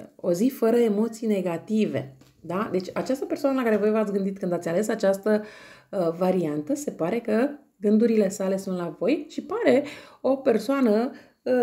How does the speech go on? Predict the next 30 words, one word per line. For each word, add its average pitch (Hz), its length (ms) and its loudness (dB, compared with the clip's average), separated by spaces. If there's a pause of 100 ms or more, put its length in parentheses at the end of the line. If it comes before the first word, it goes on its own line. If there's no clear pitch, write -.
destul 240 540 0
de 240 420 4
liniștită 226 480 2
până 190 260 0
în 180 100 0
acest 165 320 -4
moment. 156 520 -4
Dar 208 220 0
hai 247 160 2
să 302 160 2
vedem, 233 340 2 (500)
um, 190 840 2 (300)
care 269 260 2
sunt 226 580 0 (100)
intențiile 202 1160 2
acestei 214 440 -2
persoane 190 680 -4
în 208 120 2
legătură 196 480 2
cu 202 200 -6 (140)
voi 175 400 2 (240)
pe 349 260 0
mai 320 160 -2
departe. 277 480 0
Hai 269 160 0
să 302 100 -4
vedem 262 180 0
dacă 262 240 2
se 247 220 2
gândește 240 880 2